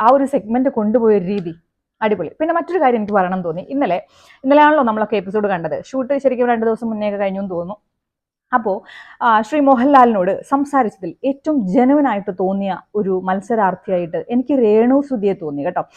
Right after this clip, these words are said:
Actually ഞാൻ ഈ എപ്പിസോഡ് കാണാൻ, അതായത് Bigg Boss ഇന്ന് വരും നാളെ വരും എന്നൊക്കെ വെയിറ്റ് ചെയ്തിരുന്നല്ലോ. അപ്പൊ രേണു സുധി ഉണ്ട് എന്ന് പ്രഡിക്ഷൻ ലിസ്-, ലിസ്റ്റിലൊക്കെ നമുക്ക് മനസ്സിലായിട്ടുള്ളത്. അപ്പോഴൊക്കെ ഞാൻ വിചാരിച്ചേ കുറേ ഡ്രാമയൊക്കെ കാണാൻ പറ്റും. അതായത് ഈ, ഏഹ്, നമ്മള് വിചാരിച്ചു വെച്ചിരിക്കുന്ന കുറേ കാര്യങ്ങളുണ്ടല്ലോ,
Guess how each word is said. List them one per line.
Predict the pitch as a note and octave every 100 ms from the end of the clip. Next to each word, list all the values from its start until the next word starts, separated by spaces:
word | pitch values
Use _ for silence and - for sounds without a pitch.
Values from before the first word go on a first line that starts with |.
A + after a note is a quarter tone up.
| - -
Actually | D4 F4+ D#4+
ഞാൻ | C#4+ C4
ഈ | C4 C4
എപ്പിസോഡ് | C4 - A3 A3+
കാണാൻ, | A3+ G#3+
അതായത് | C4 C4 C#4 B3+ A3+
Bigg | A3
Boss | C4 C4+
ഇന്ന് | C4
വരും | B3+ B3
നാളെ | A#3+ B3
വരും | B3
എന്നൊക്കെ | A#3 A#3
വെയിറ്റ് | G#3 G#3
ചെയ്തിരുന്നല്ലോ. | A3 F#3+ D#3+ F3+
അപ്പൊ | G3 A3+
രേണു | A3+ A#3+
സുധി | B3 A3+
ഉണ്ട് | A3+ A3 A#3
എന്ന് | A#3+ F#3
പ്രഡിക്ഷൻ | B3+ A3 A3 C4
ലിസ്-, | B3+ _ _ -
ലിസ്റ്റിലൊക്കെ | B3+ B3+ C4 B3+
നമുക്ക് | B3 A#3+
മനസ്സിലായിട്ടുള്ളത്. | A#3+ G3+ G#3+ G#3 F3 E3 - - D4+
അപ്പോഴൊക്കെ | F4+ C#4+
ഞാൻ | B3+ B3
വിചാരിച്ചേ | A3+ G3+ F#3 G#3+ - _ _ _ _
കുറേ | F4 F4
ഡ്രാമയൊക്കെ | C4+ A3+ G#3+ A3+ B3+ F#3
കാണാൻ | F3+ E3 F3+
പറ്റും. | D#3+ - F3+ _ _ _ -
അതായത് | E4 D#4+ D4+
ഈ, | D4 D4 C#4 G#2+ A#3+
ഏഹ്, | B3 A#3+ B3 A#3+ - _ _ _ _ _ _ _
നമ്മള് | A#3+ A3+ F4+ F#4 C4 C3 A2
വിചാരിച്ചു | A#3+ A#3+ C#4 F4
വെച്ചിരിക്കുന്ന | D#4+ B3+ C4
കുറേ | B3+ A3+
കാര്യങ്ങളുണ്ടല്ലോ, | A3+ F#3 G#3 F3+ C#3+